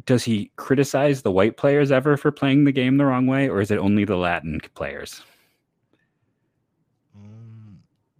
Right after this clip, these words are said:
Speaker 2: I have no clue. I, I have no clue.
Speaker 1: I
Speaker 2: I,
Speaker 1: feel
Speaker 2: honestly,
Speaker 1: like
Speaker 2: I, I, I, I'm not sure at all.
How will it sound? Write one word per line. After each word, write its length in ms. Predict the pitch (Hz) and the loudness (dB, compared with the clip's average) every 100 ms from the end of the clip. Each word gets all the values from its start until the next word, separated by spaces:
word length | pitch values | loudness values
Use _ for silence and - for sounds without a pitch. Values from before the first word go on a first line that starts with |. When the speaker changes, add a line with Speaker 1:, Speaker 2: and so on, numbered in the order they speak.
| _ _ _ _ _ _ _ - _ _ - | _ _ _ _ _ _ _ -20 _ _ -4
Speaker 2:
I 60 | |
have 120 | 139 120 | 0 2
no 120 | 123 | 0
clue. 340 | - 113 80 - _ _ _ _ _ _ _ _ _ _ _ - | -2 -4 -4 -8 _ _ _ _ _ _ _ _ _ _ _ -12
I, 120 | 92 76 | -10 -6
I 80 | 95 | -4
have 100 | 90 | -4
no 180 | 87 85 | -4 -4
clue. 300 | - 80 71 _ _ _ | -6 -10 -10 _ _ _
Speaker 1:
I 160 | - 87 | -12 -2
Speaker 2:
I, 40 | |
Speaker 1:
feel 180 | 87 156 | 4 6
Speaker 2:
honestly, 280 | 151 143 76 | 6 2 -2
Speaker 1:
like 60 | 76 | -12
Speaker 2:
I, 360 | 76 71 - - | -10 -8 -8 -8
I, 60 | 80 | -10
I, 120 | 71 | -10
I'm 120 | 85 | -10
not 120 | 80 | -12
sure 240 | - 76 92 | -14 -20 -20
at 80 | |
all. 140 | - | -20